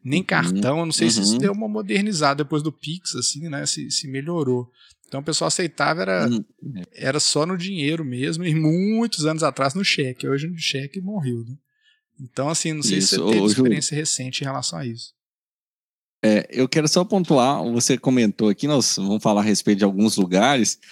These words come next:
Speaker 2: mas já que você já, já mencionou o estado do, do,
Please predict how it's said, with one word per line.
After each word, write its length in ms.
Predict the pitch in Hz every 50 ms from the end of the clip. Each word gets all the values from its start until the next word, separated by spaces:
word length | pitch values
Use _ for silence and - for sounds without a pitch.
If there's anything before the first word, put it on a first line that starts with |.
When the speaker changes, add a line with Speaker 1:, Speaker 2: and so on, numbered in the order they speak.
| - - _ _ -
Speaker 2:
mas 120 | 104 101
já 100 | 123 131
que 60 | 131
você 260 | 139 143 131 - 139 123
já, 200 | 131 127 117 117
já 100 | 110 117
mencionou 720 | 117 120 123 120 - - 113 101 98 101 104 107 110 107
o 20 |
estado 420 | 101 - - 117 104 104 104 101 101
do, 140 | 101 - -
do, 240 | 98 104 98 95